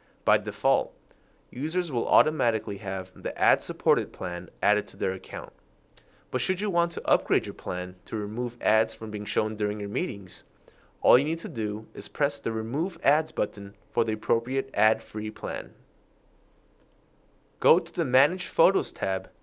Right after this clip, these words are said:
and you'll be able to upload images to appear on your public profile page and on your meeting login page, registration forms, and surveys.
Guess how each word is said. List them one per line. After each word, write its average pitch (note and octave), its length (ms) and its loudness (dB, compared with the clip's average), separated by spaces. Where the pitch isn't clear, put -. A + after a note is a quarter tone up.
and A#2+ 160 -4
you'll C3+ 120 2
be C3+ 180 -2
able D#3 140 -4
to - 220 -10
upload G3 420 2
images A2 520 -2
to - 160 -2
appear D#3 480 -2
on A#2 140 -4
your G#2 100 -2
public F3 380 -4
profile D#3 420 2
page G#2+ 540 -4
and B2 380 0
on A2+ 140 -2
your A2 120 -4
meeting D3+ 400 -2
login C3+ 360 2
page, C#3 460 -8
registration A#2 640 -2
forms, G2 520 -8
and G#2+ 220 -2
surveys. G1+ 600 -8